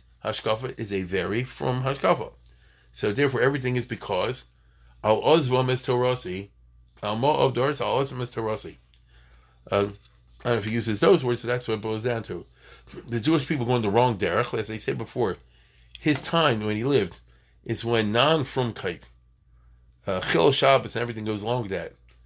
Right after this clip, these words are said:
sprouted like never before, precisely where he lived in Eastern Europe. In other words, Russia, forget about it, it's under the Soviets.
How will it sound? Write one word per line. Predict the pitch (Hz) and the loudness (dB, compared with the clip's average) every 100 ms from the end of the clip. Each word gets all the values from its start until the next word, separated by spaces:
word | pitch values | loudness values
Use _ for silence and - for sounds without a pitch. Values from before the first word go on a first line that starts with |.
| _ _ | _ _
sprouted | - - - 131 135 143 117 95 | -14 -14 -4 6 8 8 4 0
like | 101 104 | -4 0
never | 117 110 | 0 0
before, | 90 - 90 101 131 _ _ _ _ | -6 -8 -6 -6 -6 _ _ _ _
precisely | 165 139 202 247 214 180 160 | -2 2 6 6 4 0 2
where | 151 | 2
he | 156 214 | 2 6
lived | 190 170 | 8 8
in | 127 131 | 8 2
Eastern | 147 165 | 0 2
Europe. | 175 - - - _ _ _ _ _ _ _ - | 4 4 -2 -20 _ _ _ _ _ _ _ 4
In | |
other | 151 | 6
words, | 143 113 | 6 4
Russia, | 110 196 214 131 | 8 10 10 8
forget | - 123 180 | 6 4 6
about | 160 113 95 | 6 4 0
it, | |
it's | - | 0
under | 131 113 | -2 -2
the | |
Soviets. | 113 170 139 87 | -2 0 0 -4